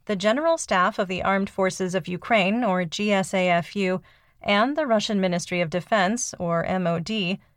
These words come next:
reported that artillery exchanges continued in Novoselivske, with no change in the situation. Russian forces attempted an advance on Stelmachivka and were unsuccessful.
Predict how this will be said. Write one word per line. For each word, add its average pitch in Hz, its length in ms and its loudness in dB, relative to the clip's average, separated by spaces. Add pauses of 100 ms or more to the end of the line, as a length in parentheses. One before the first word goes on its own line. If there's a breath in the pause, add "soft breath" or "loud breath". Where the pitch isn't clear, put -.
(280 soft breath)
reported 208 500 2
that 214 140 4
artillery 247 520 2
exchanges 196 560 -2
continued 208 680 -2
in 180 140 -2
Novoselivske, 190 920 0 (340 soft breath)
with 247 420 -4
no 254 300 -2
change 220 480 0
in 185 140 0
the 220 80 0
situation. 185 800 -4 (1400)
Russian 190 380 0
forces 190 420 2
attempted 226 480 0
an 220 80 2
advance 185 420 2
on 180 160 2
Stelmachivka 190 1040 -2
and 190 320 -6
were 208 300 -4
unsuccessful. 175 840 -4